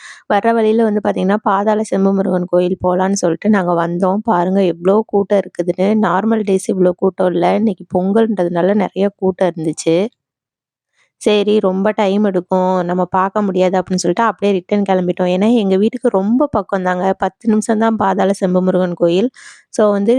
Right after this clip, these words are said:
ம், பொங்கல் முடிஞ்சு இட நாள்ல வந்து பார்த்துக்கலாம் அப்படின்னு சொல்லிட்டு நாங்க அப்படியே வீட்டுக்கு கிளம்பிட்டோம். நைட்டு வந்து பார்த்தீங்க அப்படின்னா வந்துட்டு, எங்க அம்மா பொங்கல் வச்சு வீட்ல வந்து சாமி கும்பிட்டாங்க.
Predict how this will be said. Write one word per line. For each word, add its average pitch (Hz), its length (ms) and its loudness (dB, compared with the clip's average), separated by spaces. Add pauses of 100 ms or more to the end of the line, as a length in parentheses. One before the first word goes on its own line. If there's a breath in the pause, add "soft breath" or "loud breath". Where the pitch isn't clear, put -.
(140)
ம், 190 260 -2
பொங்கல் 220 340 2
முடிஞ்சு 202 400 0
இட 196 200 2
நாள்ல 196 300 0
வந்து 175 260 -2
பார்த்துக்கலாம் 185 460 -2
அப்படின்னு 185 220 -2
சொல்லிட்டு 170 280 0
நாங்க 196 220 0
அப்படியே 175 260 0
வீட்டுக்கு 185 400 -4
கிளம்பிட்டோம். 170 640 0 (480 loud breath)
நைட்டு 233 300 2
வந்து 220 240 0
பார்த்தீங்க 196 440 0
அப்படின்னா 190 320 0
வந்துட்டு, 185 400 0
எங்க 196 180 0
அம்மா 196 240 0
பொங்கல் 190 360 0
வச்சு 180 280 -2 (100)
வீட்ல 208 320 0
வந்து 180 280 0
சாமி 190 360 0
கும்பிட்டாங்க. 170 480 -2